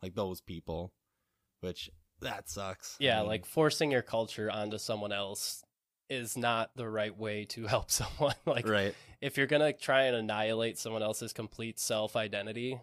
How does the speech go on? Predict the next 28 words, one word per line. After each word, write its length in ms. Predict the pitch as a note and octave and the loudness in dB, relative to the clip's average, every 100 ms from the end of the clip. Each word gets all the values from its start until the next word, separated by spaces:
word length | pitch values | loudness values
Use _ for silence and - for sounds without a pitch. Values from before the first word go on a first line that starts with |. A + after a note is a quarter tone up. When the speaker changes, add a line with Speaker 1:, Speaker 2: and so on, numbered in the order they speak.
| - | -12
Speaker 2:
it's 240 | - - - | -12 -12 -4
never 360 | B2 A#2+ B2 | 0 4 2
gonna 200 | A2+ A#2+ | 4 0
end 260 | A2 A#2 G#2+ | 2 0 0
well. 500 | G#2 A2 G#2 G#2 - | 2 2 2 0 -4
I 80 | A#2+ | -6
don't 160 | A2+ A2 | -6 -4
know 120 | A#2 | -2
how 180 | A#2 G#2+ | -2 -4
people 280 | A#2+ A2+ | -8 -4
would 140 | A2 G2+ | -4 -4
think 240 | B2 A2+ | -4 -2
that 120 | A2+ G#2+ | -2 -2
it 100 | F#2+ | -2
would. 340 | A#2 G#2+ G2+ - _ _ - | -2 -2 -4 -10 _ _ -10
It 100 | G#2 | -2
Speaker 1:
Yep. 20 | |
Speaker 2:
just, 300 | G2 - - _ _ _ _ _ _ - | -2 -2 -10 _ _ _ _ _ _ -8
I 100 | A#2 | -2
don't 100 | A2+ | 2
know, 80 | G#2 | 2
I 80 | |
guess 320 | G#2+ G#2+ - - | 0 -2 -4 -8
maybe 480 | A2 G#2+ G#2+ A2 G#2 _ _ _ _ _ A#2+ _ | -6 -4 -4 -6 -8 _ _ _ _ _ -20 _
just 200 | - A#2 | -10 -10
having 340 | - B2 A#2+ A#2 | 0 0 2 0
that 200 | A#2 A#2 | 0 2
much 420 | A#2+ A2 - - | 0 0 -4 -8